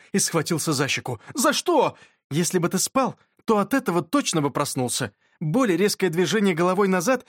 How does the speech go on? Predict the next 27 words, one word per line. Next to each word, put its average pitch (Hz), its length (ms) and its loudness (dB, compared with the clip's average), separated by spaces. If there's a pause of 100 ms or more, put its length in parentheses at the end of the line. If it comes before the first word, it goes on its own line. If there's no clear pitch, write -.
гарантированно 220 840 2
разбудит 143 460 -2
любого. 107 360 -2 (420)
Только 180 260 0
если 180 240 0
он 180 180 2
не 180 80 2
под 165 220 -2
наркотой 175 480 0
или 170 180 -2
снотворным», 120 720 -4 (540)
тоном 131 300 0
лектора 220 500 0
продекларировала 156 880 0
Беска. 104 440 -8 (540)
«Но 233 160 2
ты 254 160 0
же 220 140 2
меня 220 240 2
именно 226 360 2
снотворным 220 580 2
и 202 40 4
усыпила». 208 520 0 (600)
«Точно, 170 420 0
тогда 208 420 2
проверим 233 480 2
иначе». 147 400 0